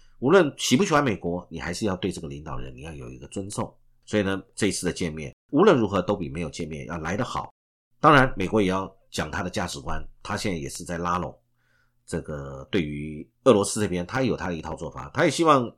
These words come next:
俄罗斯你可以跟我是变成一个某个程度的一个合作或伙伴关系。那其他的国家呢，像法国、德国，他们不一定，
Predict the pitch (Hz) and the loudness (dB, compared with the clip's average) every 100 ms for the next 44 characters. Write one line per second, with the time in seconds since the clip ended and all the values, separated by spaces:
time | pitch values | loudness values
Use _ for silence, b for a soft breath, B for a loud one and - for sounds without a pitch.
0 | - 123 110 - 104 73 92 87 69 - | 2 4 4 2 -6 -6 -4 -4 -4 -6
1 | 92 80 58 - 76 - 87 73 71 73 | -6 -6 -8 -10 -12 -8 -8 -8 -12 -10
2 | 78 65 _ _ _ - 98 90 135 - | -8 -8 _ _ _ 2 4 6 4 2
3 | 104 107 95 76 76 78 76 76 92 - | -2 0 -2 -2 -6 -8 -6 -4 -4 -4
4 | 73 - 82 73 76 71 71 73 - _ | -8 -10 -8 -8 -8 -10 -10 -12 -16 _
5 | _ - 139 131 - 147 190 160 110 113 | _ -2 4 4 4 2 2 2 0 2
6 | 123 117 117 - - - 127 175 135 127 | 2 4 2 2 -4 -2 4 8 8 8
7 | 104 104 104 95 101 87 104 87 | 4 2 0 -2 -2 -2 -2 -4